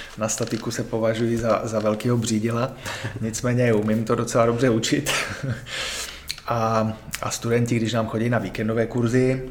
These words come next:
eh, máme jednou měsíčně tady v Praze víkendové kurzy, eh, pod názvem Indoor Freediver, a když jim říkáme, že během těch dvou dnů dají tak dvě a půl až pět minut, t-,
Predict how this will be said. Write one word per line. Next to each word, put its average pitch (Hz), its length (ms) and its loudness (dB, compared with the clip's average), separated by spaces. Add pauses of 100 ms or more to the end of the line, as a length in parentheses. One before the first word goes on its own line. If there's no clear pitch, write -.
(440)
eh, 107 40 -4 (220)
máme 95 220 -4
jednou 98 200 -2
měsíčně 101 480 -6
tady 110 200 -2
v 107 80 -10
Praze 107 300 -4
víkendové 104 460 -2
kurzy, 117 640 -2
eh, 98 320 -4
pod 104 120 -6
názvem 110 300 -4
Indoor 113 260 -4
Freediver, 120 540 0 (460)
a 98 60 -10
když 107 200 -4
jim 113 120 0
říkáme, 110 440 0
že 110 100 0
během 107 220 0
těch 104 160 -2
dvou 110 220 0
dnů 107 600 -2
dají 104 440 0 (300)
tak 98 220 -6
dvě 104 240 0
a 110 80 6
půl 117 300 -4
až 110 160 -2
pět 117 260 0
minut, 107 440 -4
t-, - 180 -12